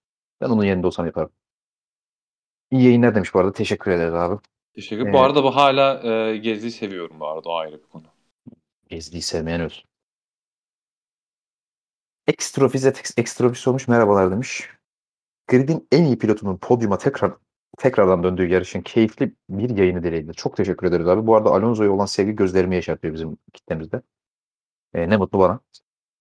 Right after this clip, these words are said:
Speaker 1: "Yarışı nereden takip ediyorsunuz ve Sky Sports'taki aşırı Hamilton fanı derecesindeki yorumcular hakkında ne düşünüyorsunuz?" Geçen hafta söyledim bunu.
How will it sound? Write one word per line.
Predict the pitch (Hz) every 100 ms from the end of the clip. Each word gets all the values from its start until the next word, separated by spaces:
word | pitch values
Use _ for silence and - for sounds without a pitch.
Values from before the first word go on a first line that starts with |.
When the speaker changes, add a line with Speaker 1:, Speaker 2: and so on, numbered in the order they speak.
| _ _
Speaker 1:
"Yarışı | 95 98 160 196 196
nereden | 196 196 160
takip | 139 135 123
ediyorsunuz | 127 127 151 151
ve |
Sky | 127 - 165
Sports'taki | 190 - 117 - 101 -
aşırı | 90 - 156 170
Hamilton | 131 156 123 113
fanı | - 107 101
derecesindeki | 104 101 95 101 92 95
yorumcular | 101 110 120
hakkında | 107 120
ne | 107
düşünüyorsunuz?" | 92 87 82 85 92
Geçen | 107 151
hafta | 147 156
söyledim | 151 147 143 135
bunu. | 143